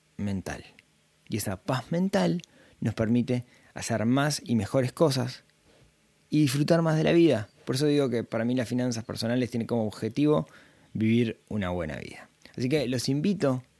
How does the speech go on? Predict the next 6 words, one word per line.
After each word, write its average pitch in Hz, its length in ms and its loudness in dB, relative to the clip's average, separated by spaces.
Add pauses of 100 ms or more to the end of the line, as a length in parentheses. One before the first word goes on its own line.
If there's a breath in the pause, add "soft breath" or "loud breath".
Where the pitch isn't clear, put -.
(260 soft breath)
a 110 100 -2
que 101 140 0
siguiendo 123 640 2
estas, 107 960 -2
estos 104 260 -2
lineamientos, 127 880 0